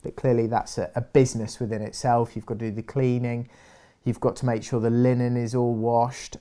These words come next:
um, checking people in. It's a lot more time intensive. So it depends what sort of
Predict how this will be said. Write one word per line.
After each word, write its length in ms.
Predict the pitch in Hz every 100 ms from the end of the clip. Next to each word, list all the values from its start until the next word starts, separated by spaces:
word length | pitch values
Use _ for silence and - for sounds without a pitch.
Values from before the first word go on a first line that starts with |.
| -
um, 440 | 113 110 107 107 _ _
checking 360 | - 139 - 123
people 360 | 127 120 120
in. 300 | 120 117 117
It's 180 | 117 -
a 60 | 165
lot 140 | -
more 200 | 147 139
time 420 | - - 139 131
intensive. 720 | 123 120 - 135 131 - 104
So 100 | -
it 120 | - 175
depends 480 | 175 - 247 226
what 200 | 220 -
sort 540 | - - - 185 170 -
of 160 | 151